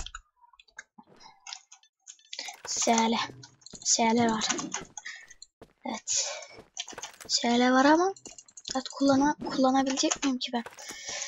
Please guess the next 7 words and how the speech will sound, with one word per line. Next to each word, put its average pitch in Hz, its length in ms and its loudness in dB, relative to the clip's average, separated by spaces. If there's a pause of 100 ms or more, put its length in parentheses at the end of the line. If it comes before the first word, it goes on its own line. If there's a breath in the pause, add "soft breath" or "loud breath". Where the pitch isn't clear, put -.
(340 loud breath)
Bıçak 254 280 -2
zaten 262 280 -4 (140)
komple 240 1040 -2
benim 226 360 -4
dediğim 208 380 -4
gibi. 233 380 -4
Yok, 226 160 2